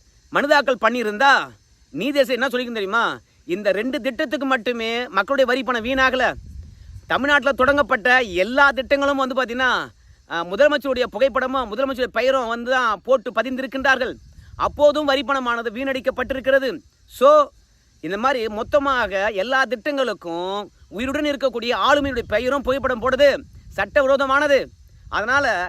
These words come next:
கடந்த காலங்களிலும் தவறு நடந்திருக்குது, இப்போதும் தவறு நடந்திருக்குது. அதனால இனிமே அதை பயன்படுத்தக்கூடாது. ஆனா ஆளுமையினுடைய புகைப்படமும் பெயரோ இல்லாம இந்த திட்டத்தை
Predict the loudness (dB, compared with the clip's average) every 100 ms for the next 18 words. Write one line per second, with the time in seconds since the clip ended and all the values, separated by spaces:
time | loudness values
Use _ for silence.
0 | -6 -6 -6 -2 0 0 -2 -2 -2 0
1 | 0 -2 -4 -6 -6 -12 _ -12 0 2
2 | 2 0 0 0 -2 -4 -4 -2 -4 -8
3 | _ -6 -4 0 0 2 0 -4 -8 -4
4 | -2 -2 -2 -2 0 -2 -4 -2 2 4
5 | 2 -4 -12 _ _ _ _ _ -4 0
6 | 2 0 -2 -10 _ _ _ 0 2 2
7 | 0 -4 -4 -4 -2 0 0 0 -2 -6
8 | -8 -2 2 4 4 2 -2 -2 -2 -4
9 | -6 -6 -2 -2 -2 -4